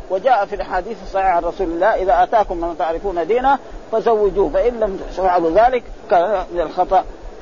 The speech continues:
فهذا ما يجب على، على، على المسلمين في هذه، إيه، الآن. إلا أن يأتينا بفاحشة. إيش اللي يأتينا الفاحشة؟ برضو الزنا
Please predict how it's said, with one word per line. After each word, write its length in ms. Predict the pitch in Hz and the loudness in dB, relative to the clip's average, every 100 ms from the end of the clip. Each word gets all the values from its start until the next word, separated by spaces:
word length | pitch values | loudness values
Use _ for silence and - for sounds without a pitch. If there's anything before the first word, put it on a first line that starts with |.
| - | 0
فهذا 800 | 180 175 170 214 202 190 180 165 | 4 4 4 4 2 4 2 2
ما 180 | 165 160 | -2 0
يجب 320 | 175 196 180 | 0 -2 0
على، 200 | 165 165 | 2 2
على، 420 | 165 160 - 156 160 | 2 2 0 -2 0
على 440 | 151 147 143 165 | 2 2 0 0
المسلمين 680 | 156 156 - 160 202 233 220 - - - | -2 -6 -6 -4 0 0 -2 -12 -12 -2
في 300 | 180 170 170 | 0 2 4
هذه، 240 | 180 156 | 2 2
إيه، 600 | 180 214 170 196 - 170 | 2 2 2 0 2 2
الآن. 200 | 143 143 - - - - - - - - - - - - - - - - | 2 2 -2 -18 -16 -16 -16 -16 -18 -18 -18 -18 -16 -16 -14 -16 -16 -10
إلا 560 | - - 202 240 233 220 | -6 2 4 6 4 2
أن 120 | 220 | 0
يأتينا 500 | 220 196 254 247 233 | -4 -4 -8 -2 -2
بفاحشة. 600 | 214 202 202 170 147 156 156 | -2 0 0 0 -4 -10 -2
إيش 180 | 285 254 | -2 0
اللي 120 | 240 | 0
يأتينا 460 | 214 196 233 214 196 | -2 -2 -2 0 0
الفاحشة؟ 480 | 180 208 190 220 | 2 2 2 -2
برضو 360 | 220 233 220 262 214 | 0 0 2 0 0
الزنا 380 | 160 185 135 | -2 -4 -4